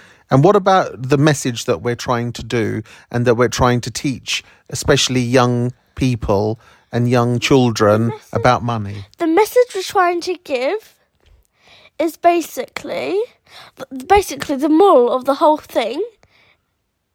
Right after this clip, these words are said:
Speaker 2: is, and if it was a book, it would be, like, a blurb or something.
Speaker 1: Okay.
Speaker 2: Or a summary. It's basically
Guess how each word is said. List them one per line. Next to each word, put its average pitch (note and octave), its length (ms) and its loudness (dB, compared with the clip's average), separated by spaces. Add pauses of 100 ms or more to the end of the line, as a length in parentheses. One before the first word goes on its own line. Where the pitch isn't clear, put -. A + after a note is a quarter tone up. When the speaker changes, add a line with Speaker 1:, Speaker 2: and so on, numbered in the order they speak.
Speaker 2:
is, C#4+ 480 -4 (720)
and D#4 120 0
if F4 100 0
it F4+ 60 -2
was D4+ 180 -2
a D4 60 -6
book, D4 240 2
it B3 60 -2
would B3+ 100 0
be, C#4 80 2
like, B3+ 140 4
a B3+ 60 2
blurb C4+ 600 0
or - 40 -14
something. - 600 -10 (180)
Speaker 1:
Okay. A2+ 500 -4
Speaker 2:
Or C4+ 120 -8
a C#4 40 -14
summary. - 760 -4 (840)
It's - 160 -6
basically E4 920 -2